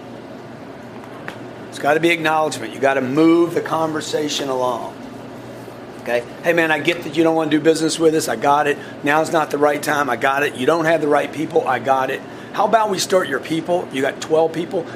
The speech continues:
How about we start them with something for free? Costs you nothing." Keeps the line open, man. "Well, what do you mean, man?" "Oh, all of a sudden the call came back alive."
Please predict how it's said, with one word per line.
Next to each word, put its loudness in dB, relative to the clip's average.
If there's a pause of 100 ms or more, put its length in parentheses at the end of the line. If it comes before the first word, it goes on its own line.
How -4
about 4
we 2
start 4
them 2
with 2
something 0
for -6
free? -4 (1040)
Costs 2
you -2
nothing." -4 (680)
Keeps 0
the 0
line 4
open, 0
man. -4 (1300)
"Well, 6
what 4
do 4
you 2
mean, 2
man?" 0 (160)
"Oh, 0 (480)
all 6
of -2
a -4
sudden 4
the 0
call 4
came 0
back 2
alive." -4